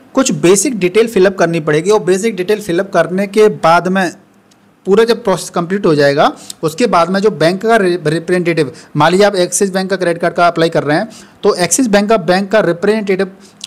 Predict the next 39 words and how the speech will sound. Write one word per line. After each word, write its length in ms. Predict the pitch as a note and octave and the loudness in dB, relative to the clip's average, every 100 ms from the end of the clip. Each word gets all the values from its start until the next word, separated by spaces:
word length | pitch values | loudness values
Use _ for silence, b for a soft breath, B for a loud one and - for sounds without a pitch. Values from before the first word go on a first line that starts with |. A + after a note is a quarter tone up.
| - | -2
उस 140 | A3+ | 2
आपके 280 | A#3+ G3+ A#3 | 2 2 0
friend 260 | - F3+ F3 | -2 -4 -2
को 80 | G#3 | -2
call 240 | D3+ D#3 | 0 0
करेगा 420 | E3 D3 C3+ F3 B B - | 0 -2 -4 -6 B B -2
और 60 | F#3+ | -2
कुछ 220 | A#3 B3 | 0 0
basic 340 | F#3 F#3+ B3+ | 2 2 2
जानकारी 460 | G#3 F#3 G3 F#3+ G3+ | 0 0 2 2 0
पूछने 380 | G3+ F3+ G#3+ A3+ | -2 -8 -6 -4
के 120 | A3 | -2
बाद 280 | D#3 C#3+ C#3+ | -2 -4 -4
में 140 | E3+ G#3+ B B E3+ | -8 -8 B B 0
अगर 180 | G3+ | 0
credit 480 | F#3+ A3 G#3 A3 A3+ | 0 0 2 2 0
card 160 | A#3+ B3 | 0 0
approve 500 | F3+ F3+ F3+ C4 A#3 | -2 -2 0 0 2
हो 160 | F#3+ | 2
जाता 340 | F#3 F#3 F#3 F#3 | 4 2 2 2
है 320 | F#3+ F3+ D3 B B - | 2 -2 -4 B B 0
तो 80 | A3+ - | 0 2
आपको 400 | F3 F#3 - A#3 | 0 0 0 -2
इक्कीस 520 | G3 F#3+ - C#4 - | -2 -6 -2 -2 2
सौ 80 | A#3+ | 2
रुपये 240 | G3+ F#3 F3+ | 0 -2 -4
तक 140 | F3 | -2
आपको 200 | D#3+ F3+ | -2 -2
commission 380 | F3 D3+ D3+ D#3+ | -2 -2 -2 -4
मिल 140 | D3 | -2
जाएगा 260 | C#3 D3+ F3 - | -2 -4 -6 0
एक 220 | A#3 B3 | 0 2
credit 320 | F#3 D3+ D3+ D#3+ | -2 0 0 0
card 160 | D3+ | 0
बनने 280 | C3 B2 A#2+ | -2 -6 -6
का। 160 | A2+ G2+ - _ _ _ _ _ - - | -8 -10 -16 _ _ _ _ _ -20 -8
इसी 220 | F3 C#4 D4 | 0 2 2
प्रकार 320 | A#3 G#3 F3 | 2 0 0
से 220 | G3 | -2